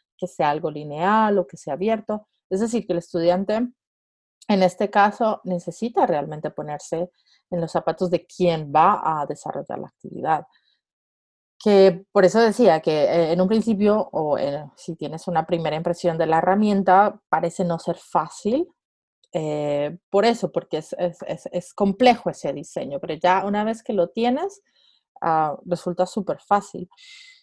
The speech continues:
Además, cuando, digamos, por poner un ejemplo, si nuestros estudiantes están creando una actividad interactiva, eh, lo pueden hacer luego de, de,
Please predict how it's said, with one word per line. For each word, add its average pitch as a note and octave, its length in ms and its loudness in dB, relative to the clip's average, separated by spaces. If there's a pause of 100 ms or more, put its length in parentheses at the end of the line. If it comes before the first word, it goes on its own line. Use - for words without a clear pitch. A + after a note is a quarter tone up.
(160)
Además, F#3+ 500 2 (280)
cuando, D#3+ 560 -2
digamos, D3+ 420 -10 (540)
por F3+ 220 2
poner D3+ 260 -4
un D3+ 100 -8
ejemplo, E3 360 -6
si D#3 120 -12
nuestros D3 280 -8
estudiantes D#3 720 -4 (260)
están D#3+ 220 -4
creando F3 320 0
una F3 100 -2
actividad C3+ 460 -2
interactiva, F3+ 800 -2 (880)
eh, D#3 300 0
lo D3 120 -2
pueden D#3 180 -4
hacer D3+ 420 -2
luego D#3+ 280 -4
de, D3+ 180 -8
de, C#3 460 -8